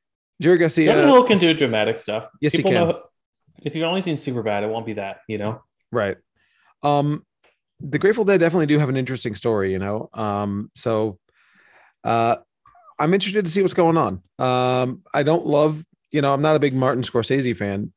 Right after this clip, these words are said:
Speaker 1: but, uh, you know, Eyebrows, Eyebrows tends to make a lot of the same movie. Um, but it's, it's not the Mafia, so we'll see.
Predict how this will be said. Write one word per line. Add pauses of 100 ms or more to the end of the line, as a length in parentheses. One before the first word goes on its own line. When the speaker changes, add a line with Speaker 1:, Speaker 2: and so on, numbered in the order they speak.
Speaker 1:
but,
uh, (1500)
you
know, (480)
Eyebrows, (420)
Eyebrows
tends
to
make
a
lot
of
the
same
movie. (640)
Um, (460)
but (320)
it's,
it's
not
the
Mafia,
so (140)
we'll
see.